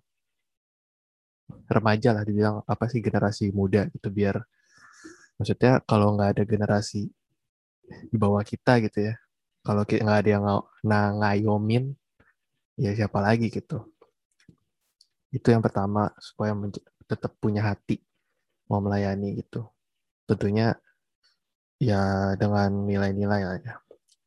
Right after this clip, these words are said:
yang udah kita pelajari gitu. Terus yang kedua, eh, aku kan punya gambar bapak yang nggak terlalu baik di rumah. Lima belas tahun ke depan mungkin udah umur tiga puluh empat,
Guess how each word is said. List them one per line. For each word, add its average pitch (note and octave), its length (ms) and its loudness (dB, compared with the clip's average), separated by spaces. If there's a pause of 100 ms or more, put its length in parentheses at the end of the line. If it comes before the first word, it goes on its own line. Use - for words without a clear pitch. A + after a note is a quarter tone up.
(120)
yang F#2+ 160 -4
udah F#2+ 160 -4
kita G2+ 400 -4
pelajari F#2+ 480 -4
gitu. - 220 -20 (260)
Terus A2 120 0
yang G#2+ 120 2
kedua, G#2 240 0 (1080)
eh, G#2 260 4
aku G#2+ 120 2
kan C3+ 240 2
punya G2+ 400 0 (800)
gambar G#2 320 2
bapak G#2 320 0
yang A2+ 120 -2
nggak G2 120 0
terlalu G2+ 240 0
baik G#2+ 200 0
di G#2 120 -4
rumah. G2 320 -8 (1300)
Lima G2+ 120 0
belas G2+ 200 -2
tahun G2+ 240 0
ke G#2+ 40 0 (120)
depan C3 280 2
mungkin B2 360 0
udah A2 160 6
umur G2+ 240 0
tiga G2 200 0
puluh F#2+ 120 -2
empat, G#2+ 200 -2